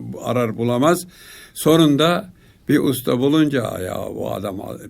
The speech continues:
piri ya. Bu işin piri. Pir, evet yaşlı manasına gelir. E, bu sefer erkeğe pir deyince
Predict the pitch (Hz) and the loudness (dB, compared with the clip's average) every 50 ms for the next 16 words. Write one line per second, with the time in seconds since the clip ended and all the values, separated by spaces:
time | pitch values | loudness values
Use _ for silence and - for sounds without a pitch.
0 | - _ - - - 123 123 123 139 135 113 87 85 85 - - - _ _ _ | -20 _ -12 -4 0 2 4 4 4 4 2 0 -4 -8 -14 -18 -20 _ _ _
1 | _ _ _ _ _ _ _ _ - - 64 - - - - - - - - 120 | _ _ _ _ _ _ _ _ -10 -8 -8 -8 -8 -12 -12 -14 -14 -10 -8 -6
2 | 120 117 117 113 110 110 - _ _ _ _ _ _ _ _ _ _ _ _ - | -6 -6 -8 -10 -16 -18 -20 _ _ _ _ _ _ _ _ _ _ _ _ -20
3 | _ _ _ - - _ _ _ _ - - 175 175 196 214 196 - - - _ | _ _ _ -20 -20 _ _ _ _ -6 -2 2 2 2 2 0 -4 -16 -20 _
4 | _ _ _ _ _ _ _ _ _ _ _ _ _ _ _ _ - - 170 165 | _ _ _ _ _ _ _ _ _ _ _ _ _ _ _ _ 0 0 2 2
5 | 135 107 - - - - - - 120 127 131 117 117 160 143 139 135 135 135 139 | 2 0 -2 -8 -18 -10 -4 -2 0 0 -2 -4 -6 -6 -4 -2 -2 -2 -2 -2
6 | 131 127 117 117 139 139 139 131 127 135 143 143 123 - - - - _ _ _ | -4 -4 -6 -6 -8 -6 -4 -2 0 2 2 2 0 -2 -4 -14 -20 _ _ _
7 | _ _ _ _ _ _ _ _ _ _ _ _ _ _ _ _ _ _ _ - | _ _ _ _ _ _ _ _ _ _ _ _ _ _ _ _ _ _ _ -12
8 | 113 - - 107 127 131 127 131 117 117 120 113 113 - - 123 117 117 117 - | -10 -10 -6 -2 -2 -2 0 0 0 0 0 0 -2 -4 -2 -2 -2 -2 0 0
9 | 123 123 117 113 117 - 147 147 135 120 110 104 98 101 98 107 127 139 - - | 0 2 0 0 -2 0 0 2 2 2 0 -2 -2 -4 -2 -2 -2 -4 -4 -6